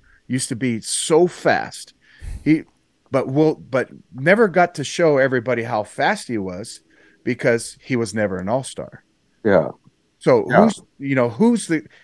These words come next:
Speaker 1: this is when
Speaker 2: Who
Speaker 1: a guy
Speaker 2: is actually the fastest skater,
Speaker 1: Right.
Speaker 2: like, versus, like, the fastest
Speaker 1: Not
Speaker 2: of, uh,
Speaker 1: all-star,
Speaker 2: the great
Speaker 1: right.
Speaker 2: players. Yeah.
Speaker 1: Who's the fastest guy at the All-Star game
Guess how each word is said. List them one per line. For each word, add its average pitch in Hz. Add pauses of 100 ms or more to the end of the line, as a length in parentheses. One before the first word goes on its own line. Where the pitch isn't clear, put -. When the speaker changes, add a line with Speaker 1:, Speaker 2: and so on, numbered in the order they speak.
(120)
Speaker 1:
this 180
is 180
when 151
Speaker 2:
Who 165
Speaker 1:
a -
guy 127
Speaker 2:
is 160
actually 127
the 110
fastest 95
skater, 80
Speaker 1:
Right. 127
Speaker 2:
like, 80
versus, 95
like, 82
the 90
fastest 98 (160)
Speaker 1:
Not 110
Speaker 2:
of, 92
uh, 98
Speaker 1:
all-star, 90
Speaker 2:
the 85
great 107
Speaker 1:
right. 110
Speaker 2:
players. 76
Yeah. 95
Speaker 1:
Who's 190
the 208
fastest 160
guy 131
at 135
the 117
All-Star 120
game 90